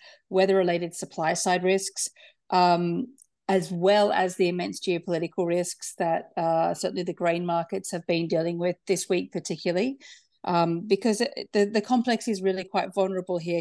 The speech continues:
coming off low inventory levels after, you know, relatively low production over,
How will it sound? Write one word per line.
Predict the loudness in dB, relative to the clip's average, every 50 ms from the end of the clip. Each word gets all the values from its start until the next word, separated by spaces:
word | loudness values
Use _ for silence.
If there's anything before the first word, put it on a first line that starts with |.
| -4 -6
coming | -8 -8 -6 -6 -4 -4 -4
off | -4 -6 -4 -2
low | 2 4 4 4 4
inventory | 2 0 0 -4 -6 -6 -2 -2 -2
levels | 0 0 0 0 0 -2 -2 -4 -6 -8 -10 -10 -16 -20 -20 -20 _ _ _ 0
after, | 2 2 2 2 2 4 6 6 6 6 4 4 2 -2 -6 -6
you | -4 -2
know, | 0 2
relatively | 4 4 2 2 2 0 2 4 4 6
low | 6 6 4 4
production | 2 0 0 2 0 0 0 -2 -4 -2 -2
over, | -2 0 0 0 0 0 0 -2